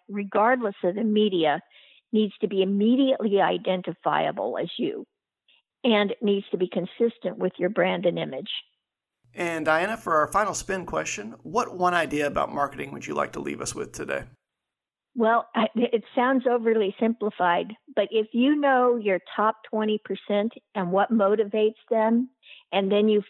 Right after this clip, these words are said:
Speaker 1: fulfill the needs of that top twenty percent,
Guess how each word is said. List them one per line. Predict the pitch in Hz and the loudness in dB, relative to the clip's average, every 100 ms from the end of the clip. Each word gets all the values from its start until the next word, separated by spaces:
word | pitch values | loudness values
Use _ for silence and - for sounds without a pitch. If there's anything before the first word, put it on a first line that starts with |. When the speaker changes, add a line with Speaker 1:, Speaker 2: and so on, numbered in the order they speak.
| _ - | _ -4
Speaker 1:
fulfill | 185 - 220 202 | -4 -2 0 0
the | 196 | 0
needs | 175 202 262 240 240 254 | -2 0 2 2 2 0
of | 226 | 2
that | 233 233 | 0 0
top | 254 233 - - | 0 0 0 -2
twenty | 240 226 226 | 0 0 0
percent, | 226 - 233 240 | -4 0 2 2